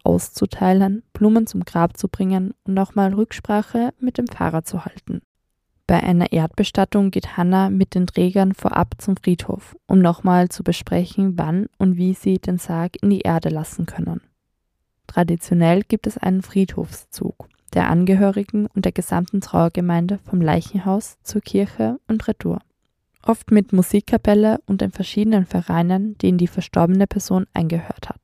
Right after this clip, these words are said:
wie zum Beispiel Feuerwehr, Seniorenbund, Kameradschaftsbund, Jäger oder Rettung. Die Aufstellung und Reihenfolge muss eingeteilt werden. Von Hannah.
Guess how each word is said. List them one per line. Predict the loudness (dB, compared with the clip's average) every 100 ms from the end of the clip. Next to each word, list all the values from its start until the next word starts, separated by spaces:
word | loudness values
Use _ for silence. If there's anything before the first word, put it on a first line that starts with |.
| -20 _ _
wie | -4 -2
zum | -2
Beispiel | 0 0 -2 -4 -4
Feuerwehr, | -4 2 2 2 0 -2 -4
Seniorenbund, | -8 -4 -2 2 0 0 -4 -6 -8 -14
Kameradschaftsbund, | -8 -2 0 0 -2 -10 -16 -8 -6 -6 -10 _
Jäger | -4 -4 -2 -2 -4 -8 _ -6
oder | -2 -2
Rettung. | -4 -8 -10 -12 _ _ _ _ _ _ _ _ _
Die | 0 2
Aufstellung | 2 2 2 4 2 0
und | -4 -2
Reihenfolge | 0 0 2 2 2 2
muss | 0 -4
eingeteilt | -2 -2 -2 -4 -6 -4 -6
werden. | -8 -10 -12 _ _ -16 -8
Von | -6 -2
Hannah. | 0 0 -2